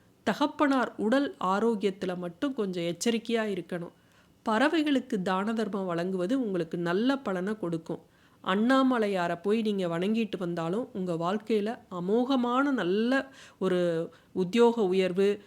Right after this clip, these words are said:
வீடு வாங்குற யோகம், தொழில்ல நல்ல, அ, இரட்டிப்பு லாபம் இதெல்லாம் கிடைக்கும். கிரிவலம் வருவதும் நல்ல யோகத்தை உங்களுக்கு கொடுக்கும். இவ்வளவு நாளா நீங்களும் பல விஷயங்கள்ல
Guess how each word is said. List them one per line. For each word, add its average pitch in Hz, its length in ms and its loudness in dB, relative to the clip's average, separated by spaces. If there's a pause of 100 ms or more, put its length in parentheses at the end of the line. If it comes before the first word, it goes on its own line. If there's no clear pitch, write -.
(180)
வீடு 233 300 2
வாங்குற 196 320 0
யோகம், 180 560 -2 (400)
தொழில்ல 240 440 4
நல்ல, 202 640 2 (260)
அ, 190 40 -2
இரட்டிப்பு 196 760 0
லாபம் 190 600 0 (120)
இதெல்லாம் 190 420 2
கிடைக்கும். 214 560 -4 (140)
கிரிவலம் 262 460 4
வருவதும் 190 400 0
நல்ல 233 440 2
யோகத்தை 214 480 0
உங்களுக்கு 180 480 -4
கொடுக்கும். 170 460 -4 (280)
இவ்வளவு 214 440 6
நாளா 214 340 4
நீங்களும் 262 540 4
பல 254 340 4
விஷயங்கள்ல 220 880 0